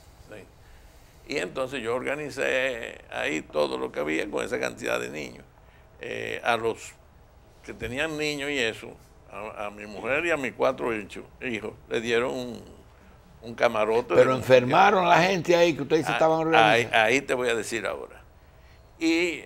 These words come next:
Speaker 1: al segundo o tercer día, al, uno de los hijos de Ian Kidd, que era el
Speaker 2: El de la
Speaker 1: gerente
Speaker 2: Falcon
Speaker 1: de la
Speaker 2: Bridge,
Speaker 1: Falcon
Speaker 2: Ian
Speaker 1: Bridge,
Speaker 2: Kidd, canadiense.
Speaker 1: canadiense,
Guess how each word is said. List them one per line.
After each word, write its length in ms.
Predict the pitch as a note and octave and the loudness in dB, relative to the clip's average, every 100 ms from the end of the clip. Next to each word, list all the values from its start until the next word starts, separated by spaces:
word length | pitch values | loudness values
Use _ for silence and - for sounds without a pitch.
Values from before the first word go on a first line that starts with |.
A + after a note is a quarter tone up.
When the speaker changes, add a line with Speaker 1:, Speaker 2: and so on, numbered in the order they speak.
| F#2 | -10
Speaker 1:
al 160 | G#2 G#2+ | -8 -8
segundo 420 | - A2+ D3 F#3 | -6 -4 -4 -4
o 60 | E3 | -4
tercer 420 | C3+ G#2+ C3 C3+ | -4 0 2 2
día, 320 | A#2+ A2 G#2 - - - - - - - - - | 0 -4 -4 -14 -20 -20 -20 -20 -20 -20 -20 -14
al, 440 | - G#2+ G#2 G2+ G2+ - - | -4 0 0 -2 -10 -18 -14
uno 260 | B2+ D3 | -8 -4
de 80 | D3+ | -2
los 180 | C3+ A2+ | -4 -4
hijos 220 | C#3 C3 | -4 0
de 100 | B2 - | 0 4
Ian 320 | A#2+ C3 C3 | 4 4 0
Kidd, 300 | A#2 A#2+ G2+ - - - - - - | -6 -6 -6 -6 -12 -12 -16 -20 -8
que 200 | G2+ G#2+ | -2 -2
era 160 | A2+ | 0
el 60 | B2 | -2
Speaker 2:
El 80 | A2 | 4
de 120 | B2 | 6
la 80 | B2+ | 6
Speaker 1:
gerente 100 | B2+ | 8
Speaker 2:
Falcon 360 | C#3 C#3+ A#2 | 6 6 6
Speaker 1:
de 80 | A2 | 6
la 80 | C#3 | 6
Speaker 2:
Bridge, 140 | D3+ E3+ | 6 8
Speaker 1:
Falcon 260 | B2 B2 | 6 6
Speaker 2:
Ian 200 | B2 C3 | 4 4
Speaker 1:
Bridge, 120 | C3 A2 | 2 2
Speaker 2:
Kidd, 320 | D3+ D#3+ - - - | 2 2 0 -14 -20
canadiense. 840 | - A2 A2 G#2+ A#2+ C3+ D#3 - - | 0 0 2 0 4 4 4 -4 -4
Speaker 1:
canadiense, 800 | G#2+ F#2+ F2 A2 A#2 G2 - | -2 -2 -4 0 0 -2 -12